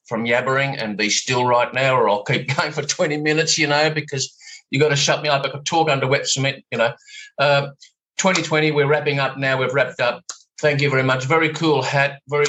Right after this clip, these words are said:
cool hair, very cool, relaxed looking. Twenty twenty in the morning there in Melbourne with the leather briefcase behind you. The genie in the bottle, uh,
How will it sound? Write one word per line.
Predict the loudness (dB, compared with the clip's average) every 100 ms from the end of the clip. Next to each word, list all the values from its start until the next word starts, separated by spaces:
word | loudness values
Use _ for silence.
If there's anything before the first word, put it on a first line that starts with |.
| -2
cool | -10 -8 -6
hair, | -2 0 2 0
very | 0 0 -2
cool, | -2 0 0 0
relaxed | 0 0 0 -2 -4
looking. | -4 -4 -6 -6 -12 _ _ -2
Twenty | 0 2
twenty | 0 2 2 2
in |
the | 0
morning | 0 0 2 2
there | 2 2
in | 0
Melbourne | 0 2 2 2 0
with | 0 -2
the | -2 0
leather | 0 0 -2
briefcase | -2 -4 -2 -2 -2
behind | -4 -2 0 0 0
you. | 0 2 0 -4 _ _
The | -4 0
genie | 2 4 4 2
in | 2
the | 2
bottle, | 0 2 -2 -2
uh, | -4